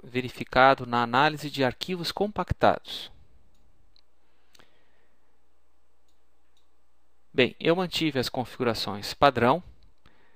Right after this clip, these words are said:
e, como sempre, nada foi alterado.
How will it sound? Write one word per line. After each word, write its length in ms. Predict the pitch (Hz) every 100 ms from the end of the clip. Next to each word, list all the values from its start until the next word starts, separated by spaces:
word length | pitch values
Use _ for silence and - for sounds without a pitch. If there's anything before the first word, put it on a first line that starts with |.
| - - -
e, 60 | 151
como 240 | 143 120
sempre, 560 | - 151 156 - 170 - - - - - -
nada 380 | - 113 127 131
foi 220 | 127 131
alterado. 520 | 123 123 113 90 -